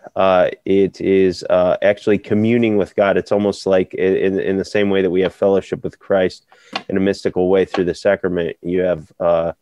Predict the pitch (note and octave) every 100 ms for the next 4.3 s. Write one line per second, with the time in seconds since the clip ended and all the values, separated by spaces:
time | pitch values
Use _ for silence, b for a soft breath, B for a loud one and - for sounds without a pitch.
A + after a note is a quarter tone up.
0 | _ _ _ _ - A2 G#2 - - A2
1 | G2+ E2 _ _ - - G#2 F#2+ G2+ F#2
2 | C#2 - - - - C3 B2 A2+ G#2+ G2+
3 | G2 F#2 - - G2+ - G2 - F2+ F2+
4 | F2 E2+ E2+